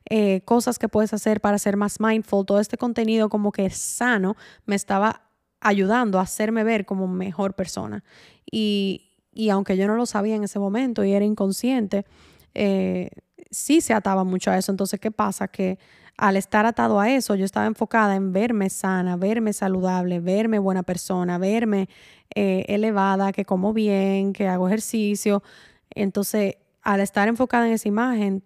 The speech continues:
lo que yo compartía en redes era como más pulido. Y el que me sigue en ese entonces quizá lo sabe, era más pulido,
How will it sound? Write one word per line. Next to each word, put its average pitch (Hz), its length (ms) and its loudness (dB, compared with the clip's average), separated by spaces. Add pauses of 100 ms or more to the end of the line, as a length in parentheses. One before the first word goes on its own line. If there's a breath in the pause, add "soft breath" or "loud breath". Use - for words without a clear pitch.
(100)
lo 208 180 -2
que 196 120 0
yo 190 120 2
compartía 214 460 0
en 196 60 -2
redes 196 600 0
era 202 220 0
como 214 200 0
más 190 220 -2
pulido. 185 560 -2 (400 soft breath)
Y 202 80 -2
el 190 80 0
que 208 120 -2
me 196 120 0
sigue 196 320 -2
en 208 80 0
ese 208 200 -4
entonces 202 380 -4
quizá 190 280 -6
lo 185 100 -2
sabe, 185 360 -2
era 190 120 -2
más 202 220 -2
pulido, 240 640 2